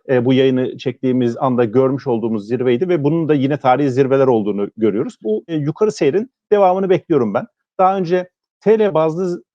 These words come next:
zirvemiz, aylarca konuştuk biliyorsunuz, sekiz bin beş yüz altmış iki seviyesiydi. Orayı geçil-, orası geçilememişti. Şimdi o seviyeyi kırdı ama dolar bazlı olarak bu nokta üç yüz on iki dolarlara denk geliyor. E, orası da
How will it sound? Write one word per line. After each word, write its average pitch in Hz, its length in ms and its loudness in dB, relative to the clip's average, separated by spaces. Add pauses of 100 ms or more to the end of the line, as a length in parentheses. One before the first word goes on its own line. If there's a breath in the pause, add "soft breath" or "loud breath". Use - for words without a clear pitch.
(100)
zirvemiz, 131 760 -2 (140)
aylarca 160 440 2
konuştuk 117 420 -6
biliyorsunuz, 113 400 -8
sekiz 160 300 -4
bin 165 160 -2
beş 170 180 0
yüz 180 100 -4
altmış - 380 -6
iki 185 120 -6
seviyesiydi. 113 720 -2 (200)
Orayı 175 320 4
geçil-, 156 400 -2
orası 175 360 -2
geçilememişti. 156 680 -2 (160)
Şimdi 208 240 -2
o 208 40 4
seviyeyi 208 440 4
kırdı 170 520 0
ama 143 200 0
dolar 175 300 2
bazlı 147 260 0
olarak 135 360 -2 (240)
bu 214 100 4
nokta 214 320 -2
üç - 240 -8
yüz 170 100 -4
on 208 120 4
iki 160 160 -2
dolarlara 127 480 -2
denk 110 240 -4
geliyor. 147 300 -6 (260)
E, 165 120 2
orası 240 380 0
da 220 180 -4